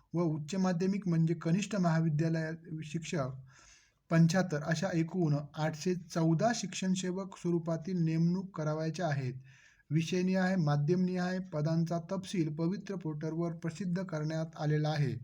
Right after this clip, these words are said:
म्हणजे विषयनिहाय निहाय काय आहेत आणि माध्यमनिहाय, मराठी माध्यम, इंग्लिश माध्यम या स्वरूपाचं. तर या ठिकाणी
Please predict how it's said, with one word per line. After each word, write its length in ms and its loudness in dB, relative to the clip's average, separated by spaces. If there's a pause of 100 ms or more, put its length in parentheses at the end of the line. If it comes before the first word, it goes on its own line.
(380)
म्हणजे 220 4
विषयनिहाय 880 2 (360)
निहाय 280 4
काय 180 0
आहेत 220 -2 (120)
आणि 120 2
माध्यमनिहाय, 640 2
मराठी 380 0
माध्यम, 340 -4 (200)
इंग्लिश 320 0
माध्यम 340 -6 (840)
या 160 4
स्वरूपाचं. 540 -2 (360)
तर 80 0
या 160 4
ठिकाणी 580 -2